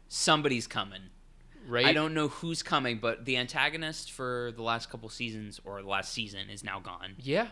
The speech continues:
Speaker 1: Jasper's gone.
Speaker 2: Peridot's good. The rubies are taken care of.
Speaker 1: Like, somebody's coming.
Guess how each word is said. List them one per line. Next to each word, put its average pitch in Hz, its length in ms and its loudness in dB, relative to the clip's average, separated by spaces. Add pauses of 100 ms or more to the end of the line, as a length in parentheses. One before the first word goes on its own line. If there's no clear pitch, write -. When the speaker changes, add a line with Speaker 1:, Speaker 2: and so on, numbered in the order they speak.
Speaker 1:
Jasper's 113 420 2
gone. 101 400 -4 (680)
Speaker 2:
Peridot's 147 560 4
good. 131 440 4
The 117 80 0
rubies 127 640 0
are 127 160 4
taken 127 440 -2
care 127 360 2
of. 127 280 -4
Speaker 1:
Like, 110 320 -2
somebody's 123 400 0
coming. 69 360 -8